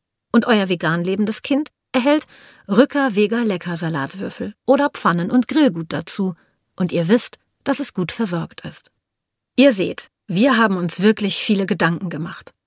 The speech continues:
Das zeichnet uns als Familienunternehmen aus.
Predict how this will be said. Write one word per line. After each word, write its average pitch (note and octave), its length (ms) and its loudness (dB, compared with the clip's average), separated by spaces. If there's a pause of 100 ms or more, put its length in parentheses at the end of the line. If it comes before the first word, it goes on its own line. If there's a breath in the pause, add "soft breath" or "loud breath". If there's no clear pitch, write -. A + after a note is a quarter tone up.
(340)
Das - 220 0
zeichnet G#3 440 2
uns A#3 220 4
als F#3+ 220 -2
Familienunternehmen G3 960 0
aus. - 380 -2